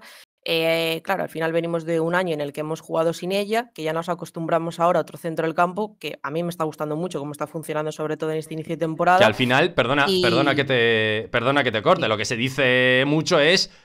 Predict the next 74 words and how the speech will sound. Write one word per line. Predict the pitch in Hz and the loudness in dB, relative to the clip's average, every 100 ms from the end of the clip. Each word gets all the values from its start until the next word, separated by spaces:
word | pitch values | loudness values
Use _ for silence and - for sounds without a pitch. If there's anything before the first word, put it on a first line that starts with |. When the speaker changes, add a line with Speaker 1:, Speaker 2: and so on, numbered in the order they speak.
| - | -20
Speaker 2:
eh, | 107 | -12
"¿para | - 110 104 | -4 -4 -4
qué | 113 | -8
necesitas | 110 - 135 107 113 | -8 -4 -2 -2 -2
a | |
Alexia | 110 202 131 | -2 0 0
si | 101 117 | -2 -2
lo | |
has | 113 | -4
ganado | 123 120 113 | -2 -2 0
todo | 185 208 | 2 2
sin | 135 113 | 0 -2
Alexia?". | 127 156 98 85 _ _ | -2 -4 -6 -10 _ _
Es | 98 95 95 - | -16 -14 -14 -12
un | 113 | -6
poco | 120 117 147 | -2 0 2
el, | 123 | 4
Speaker 1:
No, | 160 | 4
¿para | 156 | 4
Speaker 2:
el | 139 | 4
Speaker 1:
qué | 233 | 4
Speaker 2:
argumento | - - 208 | 4 4 6
Speaker 1:
necesitas | 226 262 254 | 6 4 2
a | |
Speaker 2:
de | |
Speaker 1:
Alexia? | 190 | 2
No, | 208 170 - - - 208 | 2 0 -8 -16 -10 -2
no, | 196 | 2
no, | 214 | 4
yo, | 180 190 | 4 0
yo | 180 180 | 0 0
la | 208 | 0
quiero | 226 233 | 0 -4
seguir | 214 185 185 | -4 -6 -4
teniendo, | 175 180 202 233 131 | -4 -4 0 0 4
Speaker 2:
Ya, | 170 | 6
Speaker 1:
me | 185 | 10
Speaker 2:
ya, | |
Speaker 1:
da | 190 | 10
Speaker 2:
ya, | |
Speaker 1:
igual, | 220 220 | 10 8
Speaker 2:
pero, | 156 127 | 6 2
pero | 143 127 | 0 0
que | |
es | 151 | 2
el | 180 | 4
Speaker 1:
es | |
un | 180 | 4
Speaker 2:
argumento | 190 202 196 | 4 2 4
que | |
da, | 160 | 4
Speaker 1:
punto | 196 | 4
Speaker 2:
que | |
da | - | 4
Speaker 1:
enorme. | 160 | 4
Speaker 2:
mucha | 160 156 | 4 2
gente | 170 175 | 2 0
que | 175 | 0
dice, | 143 135 127 110 | -2 -2 -2 -2
"No | 117 | 0
vamos | 120 147 175 | 2 2 2
a | |
hacer | 139 151 | 0 0
el | 139 | -2
esfuerzo | 135 165 160 | 0 0 0
por | 156 | -2
una | 139 | 0
jugadora | 160 156 196 | 2 4 4
a | |
la | 185 | 2
que | 123 | 0
no | 131 185 | -4 -2
necesitamos | 175 - 123 196 160 | -4 -6 -2 0 0
realmente". | 117 131 202 160 - | 0 -2 -4 -6 -12